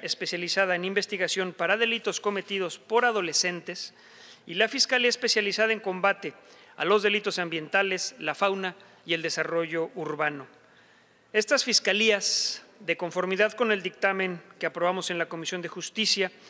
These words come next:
tendrán competencia para ejercer sus atribuciones en todo el Estado y desarrollarán las facultades conferidas al Ministerio Público por la Constitución Política de los Estados Unidos Mexicanos en su artículo veintiuno,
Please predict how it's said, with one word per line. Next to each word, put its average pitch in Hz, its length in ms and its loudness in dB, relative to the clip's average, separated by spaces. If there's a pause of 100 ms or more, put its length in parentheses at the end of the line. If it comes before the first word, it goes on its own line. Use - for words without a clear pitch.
(360)
tendrán 220 340 2
competencia 240 720 2
para 202 140 4
ejercer 208 420 2
sus - 180 -6
atribuciones 214 680 0
en 180 120 -6
todo 190 180 0
el 180 80 -2
Estado 151 400 -2 (580)
y 165 80 -10
desarrollarán 190 800 2 (480)
las 165 180 -4
facultades 220 640 2
conferidas 196 800 0 (480)
al 214 180 2
Ministerio 196 520 2
Público 202 420 -4
por 208 160 0
la 208 160 0
Constitución 190 720 -4
Política 175 560 -4
de 165 80 0
los 165 220 -4
Estados 170 420 -2
Unidos 165 300 -6
Mexicanos 185 600 -4
en 170 120 -8
su 170 100 -6
artículo 165 400 -6
veintiuno, 151 480 -10